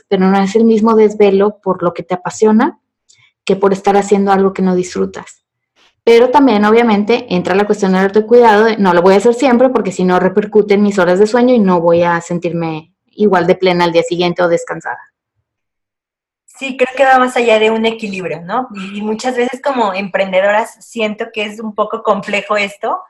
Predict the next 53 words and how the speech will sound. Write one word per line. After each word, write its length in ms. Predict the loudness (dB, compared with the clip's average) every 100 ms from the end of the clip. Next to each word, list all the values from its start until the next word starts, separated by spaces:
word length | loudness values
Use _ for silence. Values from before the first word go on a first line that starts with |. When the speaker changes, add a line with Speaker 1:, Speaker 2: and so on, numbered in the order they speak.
| _ -14
Speaker 2:
porque 220 | -8 -6
es 140 | -2
tanta 260 | 0 2 2
la 80 | 0 -2
pasión 380 | -4 0 -2
que 140 | 0 0
tenemos 540 | 0 0 -2 -2 -4
hacia 240 | -4 -2 -4
lo 140 | -4 -8
que 80 |
hacemos. 400 | -8 -8 -8 -6 -8 -10 _ _ _ _
Speaker 1:
Y 120 | -4
porque 260 | 0 2 2
hacemos 360 | 2 2 0
todo. 440 | 2 0 0 -4 -8 _ -10
Speaker 2:
Sí, 320 | -8 -8 -12
exacto. 540 | -12 -8 -6 -6 -8 -20 _
Entonces, 800 | -18 -12 -8 -8 -8 -10 -10 -16 _ -20 _ _ _
yo 160 | -4 0
te 60 | 2
agradezco 440 | 4 2 2 -2
mucho, 380 | -2 -4 -4 0
Gaby, 400 | 0 -2 -6 -10
de 120 | -6
verdad 360 | -4 -2 -2 -4
mucho. 400 | -6 -10 -10 -8
Este, 760 | -10 -12 -12 -10 -8 -10 -14 _ -20 _ -8
es 160 | -6
un 160 | -6 0
tema 260 | 0 2 2
bastante 580 | 2 0 -2 -2 -2 -6
profundo 460 | -4 -4 -6 -6
y 60 | -2
nos 180 | -4 -2
quedaríamos 520 | -2 0 0 -2 -2
hablando, 320 | -2 -2 -2
yo 100 | -2
creo 160 | -2 -2
que 180 | -2 0
todo 140 | 0
el 160 | 2 0
día 240 | -2 0
acerca 400 | 0 -2 -6 -4
de, 160 | -4 -4
del 180 | -6 -6
autocuidado, 800 | -6 -6 -14 -8 -4 -2 -4 -6
pero 220 | -8 -8
creo 160 | -8 -8
que 60 |
nos 200 | -8 -6
has 120 | -6 -2
dado 340 | -2 -2 -6
bases 500 | -4 -6 -6 -12 -12